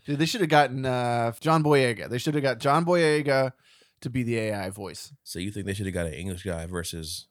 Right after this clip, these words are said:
Speaker 2: an African?
Speaker 1: He did a way better African accent
Speaker 2: <laughs>
Speaker 1: than the African guy did.
Speaker 2: To you, maybe. Maybe to the world, though.
Speaker 1: Nah.
Speaker 2: People actually in Africa. The queen walks in, uh, and she, you know, played by Anna Bassett, and she's, like, looking real sad.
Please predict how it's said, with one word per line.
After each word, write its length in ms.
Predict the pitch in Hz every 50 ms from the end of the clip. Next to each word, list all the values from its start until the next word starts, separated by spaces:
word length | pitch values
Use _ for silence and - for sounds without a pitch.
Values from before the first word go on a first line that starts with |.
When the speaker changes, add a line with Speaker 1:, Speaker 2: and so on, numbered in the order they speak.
| _ _ _ -
Speaker 2:
an 100 | 82 80
African? 460 | 80 90 104 107 117 123 135 139 131
Speaker 1:
He 160 | - - 175 202
did 160 | 190 180 156
a 60 | 139
way 240 | 123 120 143 151 156
better 220 | 156 160 156 147 143
African 340 | 156 170 - 165 147 160
accent 500 | 156 180 214 - - 180 170 170 - - -
Speaker 2:
<laughs> 40 | -
Speaker 1:
than 720 | 156 160 165 165 165 165 165 165 165 160 160 160 151 151
the 140 | 147 156 160
African 360 | 185 240 226 226 180 185 165
guy 180 | 143 147 147 151
did. 100 | 143 -
Speaker 2:
To 180 | 165 139 123 117
you, 460 | 107 104 107 110 127 180 254 311 294
maybe. 400 | 175 135 110 104 98 95 95 98
Maybe 200 | 113 139 151 147
to 60 | 139
the 120 | 123 107
world, 360 | 104 113 127 147 175 180 147 113
though. 320 | 92 82 80 80 85 92 - -
Speaker 1:
Nah. 360 | - 110 104 101 101 98 95
Speaker 2:
People 140 | 101 104 113
actually 240 | 110 110 - 113 -
in 100 | 113 90
Africa. 460 | 82 131 - 151 - - 82 90 - - -
The 80 | 120
queen 320 | 107 - 156 170 170 143 117
walks 280 | 104 95 87 - -
in, 280 | 95 87 87 98 104 - _ _ _ - -
uh, 60 | 98
and 280 | 98 92 92 90 92 92
she, 380 | - - 101 95 95 92 85 - - -
you 120 | - 92
know, 100 | 92 87
played 220 | 82 92 90 90 87
by 80 | 85
Anna 160 | 82 92 107
Bassett, 420 | 104 95 87 76 73 - 85 78 -
and 120 | 85 85
she's, 280 | - - 87 87 78 78
like, 180 | 76 73 73
looking 200 | 78 82 85 92
real 220 | 87 82 85 92 98
sad. 400 | - - - 67 69 73 -